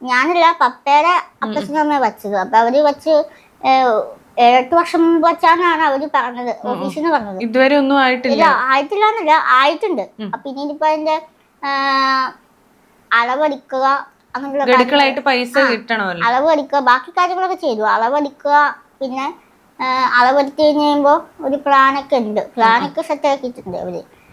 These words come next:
Speaker 2: ഉം, ഉം.
Speaker 1: അവര് തന്നെയാണ് പ്ലാനൊക്കെ തന്നെ, നമുക്കത് പറ്റില്ല. പ്ലാൻ
Speaker 2: പറ്റില്ല. അവര് തന്നെ വരുന്ന പ്ലാൻ അനുസരിച്ച് വീട്
Speaker 1: ചെ-,
Speaker 2: എടുക്കുക.
Speaker 1: എടുക്കുക.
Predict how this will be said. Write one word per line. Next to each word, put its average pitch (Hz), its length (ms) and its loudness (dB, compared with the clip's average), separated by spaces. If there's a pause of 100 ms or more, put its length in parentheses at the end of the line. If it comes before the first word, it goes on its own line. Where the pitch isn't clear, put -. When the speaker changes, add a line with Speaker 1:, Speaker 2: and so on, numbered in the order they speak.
Speaker 2:
ഉം, 202 40 -4
ഉം. 208 80 2
Speaker 1:
അവര് 262 280 4
തന്നെയാണ് 294 380 2
പ്ലാനൊക്കെ 262 640 0
തന്നെ, 233 160 -6
നമുക്കത് 233 600 -6
പറ്റില്ല. 226 340 -8
പ്ലാൻ 220 140 -4
Speaker 2:
പറ്റില്ല. 185 240 0
അവര് 214 420 0
തന്നെ 233 140 0
വരുന്ന 226 180 0
പ്ലാൻ 208 320 0
അനുസരിച്ച് 214 440 -8
വീട് 247 220 -2
Speaker 1:
ചെ-, 196 60 2
Speaker 2:
എടുക്കുക. 185 360 -2
Speaker 1:
എടുക്കുക. 226 440 -4